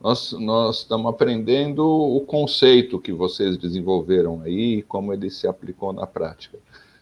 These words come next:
É, certamente a gente teria muita coisa pra debater sobre, é, as relações entre os municípios, sobre a relação entre médicos e pacientes nessas novas unidades,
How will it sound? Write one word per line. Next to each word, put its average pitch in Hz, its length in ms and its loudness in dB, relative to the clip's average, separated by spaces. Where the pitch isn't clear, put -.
É, 92 440 4
certamente 123 960 0
a 101 60 -2
gente 104 260 -6
teria 104 400 2
muita 131 600 0
coisa 110 400 6
pra 101 180 2
debater 95 800 6
sobre, 92 1000 4
é, 85 720 6
as 110 220 -4
relações 98 800 2
entre 90 320 -2
os 82 140 -4
municípios, 87 1080 -2
sobre 107 420 6
a 107 40 4
relação 107 580 2
entre 104 300 0
médicos 92 560 0
e 92 60 -2
pacientes 90 760 -2
nessas 85 400 -2
novas 85 420 0
unidades, 82 920 0